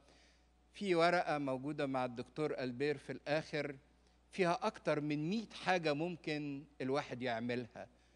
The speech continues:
في خدمة الكرازة وفي خدمة الكنيسة. مش شرط الكرازة إنها تكون بالكلام، في ناس تقول لك: "إحنا ما بنعرفش نوعظ، ما بنعرفش نتكلم".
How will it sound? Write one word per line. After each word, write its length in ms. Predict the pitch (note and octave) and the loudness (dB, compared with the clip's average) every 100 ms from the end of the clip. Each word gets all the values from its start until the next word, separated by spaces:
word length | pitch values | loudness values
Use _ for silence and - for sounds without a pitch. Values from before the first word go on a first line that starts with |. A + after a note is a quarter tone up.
| _ _ | _ _
في 100 | C#3 | -8
خدمة 420 | - E3 D3+ C#3+ - | -2 -2 -2 -4 -4
الكرازة 640 | B2+ - B2+ C#3+ D3 C3+ | -6 -2 0 2 2 0
وفي 180 | B2+ A#2 | -2 -4
خدمة 360 | - C#3+ B2 A#2 - | -4 -4 -4 -8 -8
الكنيسة. 640 | G#2+ - A2+ A2+ - - - _ _ - _ _ | -10 -8 -6 -6 -10 -14 -20 _ _ -20 _ _
مش 140 | C3+ | 0
شرط 360 | - G#3 B3+ - | 4 6 4 2
الكرازة 500 | E3+ - D#3+ F3 D#3+ | -2 2 2 2 2
إنها 260 | D#3 D#3+ D3+ | 0 -2 -4
تكون 400 | - E3 D#3+ C#3 | -4 -2 0 0
بالكلام، 520 | C3+ - C3+ C3+ B2 | -2 0 0 2 0
في 120 | D#3 | -2
ناس 200 | C#3+ C3+ | -4 -2
تقول 140 | D#3+ | -2
لك: 120 | C#3+ C#3 | 0 -2
"إحنا 220 | B2+ C3 | -2 -2
ما 120 | B2 | 0
بنعرفش 520 | B2 A#2+ B2 C3 - | 0 2 2 0 -4
نوعظ، 440 | B2+ A#2 G#2 F2+ F2+ - - - _ - - _ _ | -2 -2 -2 -8 -12 -16 -18 -20 _ -20 -20 _ _
ما 80 | C3 | -2
بنعرفش 520 | C3 C3 C3+ D3+ - | 4 6 6 6 2
نتكلم". 760 | A#2+ A#2 - B2 A#2 G#2 G2 G#2 | -2 -4 -4 -2 -2 -2 -8 -14